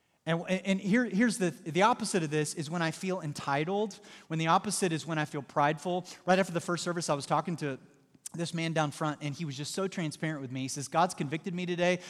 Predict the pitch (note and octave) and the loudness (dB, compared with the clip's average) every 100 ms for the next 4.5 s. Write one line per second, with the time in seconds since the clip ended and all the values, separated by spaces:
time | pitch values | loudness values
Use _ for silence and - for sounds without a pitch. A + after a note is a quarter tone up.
0 | - - D#3+ C#3 D3 D#3 C3+ F3 F3+ G#3 | -10 -2 0 0 -2 -4 -4 2 2 4
1 | G3+ F3+ F3 F3+ E3+ D3 D#3 D3+ C3+ D#3 | 2 2 2 2 2 2 2 2 2 0
2 | - E3+ E3 E3+ - E3 E3+ D3+ C3+ C3 | 0 -4 -6 -6 -6 -6 -4 -4 -4 -2
3 | D3 F3 D#3+ D3+ D#3 C#3 - C#3 C3 A#2+ | -2 -2 -2 -2 -2 -2 -2 -2 -4 -8
4 | C#3 B2+ - A2 | -8 -8 -8 -12